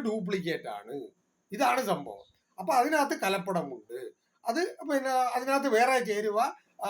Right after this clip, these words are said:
വച്ചിട്ടാണ് മിക്സിങ് ആയതുകൊണ്ടാണ് അത് പതുക്കെ നമുക്ക് ശരീരത്തിൽ എഫക്റ്റ് ചെയ്യുന്നത്. ഒറിജിനൽ സാധനമാണെങ്കിൽ തീർച്ചയായിട്ടും നിങ്ങൾക്ക് അതിന്റെ ബെനിഫിറ്റ് ഉടൻ തന്നെ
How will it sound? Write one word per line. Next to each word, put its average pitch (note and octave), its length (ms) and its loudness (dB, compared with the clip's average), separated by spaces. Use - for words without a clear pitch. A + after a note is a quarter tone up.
വച്ചിട്ടാണ് F3+ 680 0
മിക്സിങ് C#4+ 400 2
ആയതുകൊണ്ടാണ് G3+ 880 -2
അത് F#3 120 2
പതുക്കെ G#3 480 -2
നമുക്ക് D#3+ 300 -8
ശരീരത്തിൽ D#3 540 -6
എഫക്റ്റ് - 300 -20
ചെയ്യുന്നത്. A2+ 560 -14
ഒറിജിനൽ E4 540 6
സാധനമാണെങ്കിൽ E3 800 -2
തീർച്ചയായിട്ടും G#3 800 0
നിങ്ങൾക്ക് A#3+ 440 0
അതിന്റെ D3 300 -12
ബെനിഫിറ്റ് E3+ 520 -4
ഉടൻ C#4 300 2
തന്നെ F3 240 0